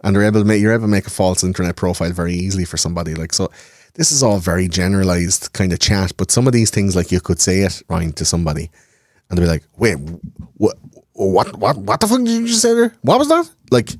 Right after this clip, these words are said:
eh, the general, uh, uh, malaise. There's a, there's an informational malaise at the moment where people are not able to take this shit in, bro.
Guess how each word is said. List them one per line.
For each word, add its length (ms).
eh, 80
the 100
general, 680
uh, 340
uh, 280
malaise. 960
There's 160
a, 100
there's 240
an 80
informational 680
malaise 760
at 100
the 60
moment 360
where 180
people 340
are 60
not 180
able 240
to 100
take 140
this 140
shit 220
in, 200
bro. 220